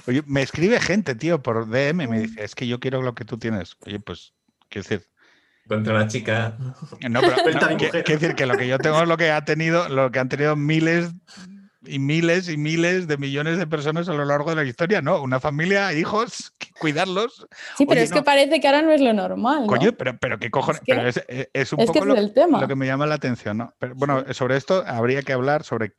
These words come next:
Speaker 1: a qué nos estamos oponiendo, ¿no?
Speaker 4: Mm.
Speaker 1: Y cuáles son las cualidades de densidad que tiene lo que rivaliza con lo que representamos nosotros. Y me refiero en el conjunto amplio de los que estamos en esta conversación. Pero yo, mm, te preguntaría una cosa, Miriam,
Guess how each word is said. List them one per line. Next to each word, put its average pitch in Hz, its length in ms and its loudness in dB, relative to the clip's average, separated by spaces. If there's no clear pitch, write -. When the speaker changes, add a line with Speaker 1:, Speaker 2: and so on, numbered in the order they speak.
Speaker 1:
a 110 140 -6
qué 147 180 -2
nos 151 200 -4
estamos 139 420 -6
oponiendo, 98 560 -6
¿no? 151 180 -8
Speaker 4:
Mm. 214 120 -6
Speaker 1:
Y 113 100 -10
cuáles 127 260 -2
son 143 100 0
las 139 160 0
cualidades 120 640 -2
de 110 160 -4
densidad 110 760 -4
que 107 140 -6
tiene 120 260 0
lo 123 220 0
que 113 120 -2
rivaliza 107 600 -4
con 123 160 -4
lo 110 140 -2
que 101 140 -6
representamos 98 840 -6
nosotros. - 560 -14
Y 117 100 -14
me 101 120 -10
refiero 104 300 -4
en 107 60 0
el 107 80 -4
conjunto 104 400 -4
amplio 101 240 -4
de 95 80 -4
los 92 160 -12
que - 60 -12
estamos 101 260 -12
en 101 80 -6
esta - 160 -14
conversación. 98 500 -10
Pero 127 160 -2
yo, 180 400 -2
mm, 131 160 -2
te - 80 -12
preguntaría 123 440 -2
una 160 100 -4
cosa, 147 360 -2
Miriam, 156 420 -4